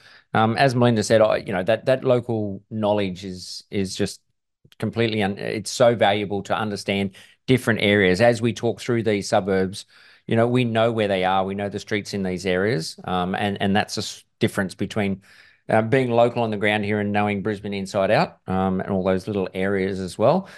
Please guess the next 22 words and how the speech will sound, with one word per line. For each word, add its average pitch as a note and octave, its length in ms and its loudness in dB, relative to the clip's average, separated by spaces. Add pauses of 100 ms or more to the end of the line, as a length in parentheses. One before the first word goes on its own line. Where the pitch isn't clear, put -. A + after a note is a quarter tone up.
(240)
Um, G#2 540 4
obviously, C3+ 340 4
if B2 120 -2
people C3+ 240 0
are B2 40 0
looking D3 440 -2
in C#3+ 160 -4
the C#3 60 -2
new D3+ 140 -2
year E3+ 220 0
for, D3+ 320 -2
for C3+ 160 2
help, F#3 320 2
reach D3 240 -2
out C#3+ 120 0
to - 60 -14
the C3 60 -4
team C3+ 240 -4
at - 80 -12
Streamline C3 380 2
Property C3+ 280 0
Buyers. D3+ 380 2